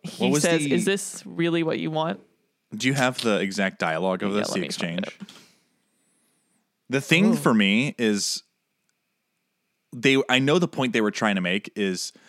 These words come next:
Speaker 1: the oath for you right now, right now, Derek, is getting in the way of the oath for me. And that, I think, is kind of the crazy thing with medicine is each life deserves to be saved. That's the oath.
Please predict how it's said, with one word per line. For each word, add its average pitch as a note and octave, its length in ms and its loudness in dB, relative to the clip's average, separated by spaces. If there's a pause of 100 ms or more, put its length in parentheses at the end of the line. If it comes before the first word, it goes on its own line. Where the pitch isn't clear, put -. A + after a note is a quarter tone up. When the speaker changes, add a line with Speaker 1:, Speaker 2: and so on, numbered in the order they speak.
(140)
Speaker 1:
the C3+ 240 0
oath D3+ 400 4
for C#3+ 200 0
you G#2+ 280 2
right C#3 260 2
now, C#3 280 0
right B2+ 260 2
now, C3 160 2
Derek, B2 400 0
is A2 180 -2
getting A2 300 2
in G2+ 100 2
the F#2+ 80 2
way F#2+ 160 2
of F#2 160 -4
the E2+ 140 -4
oath D#2+ 180 -6
for E2+ 180 -6
me. D2 280 -12 (840)
And G#2+ 520 4
that, B2 580 0
I G#2+ 120 2
think, G#2 320 -2
is G2 220 -2
kind G#2 300 -2
of F2 100 -6
the F#2 80 -10
crazy F#2+ 480 -4
thing F#2+ 220 -6
with E2+ 160 -8
medicine F2 480 -6
is D#2+ 400 -10 (540)
each C#3+ 380 -2
life F2+ 560 -4 (200)
deserves F2 380 -6
to - 60 -12
be E2+ 80 -10
saved. D2 380 -10
That's A2 480 0
the F#2+ 280 -2
oath. - 460 -10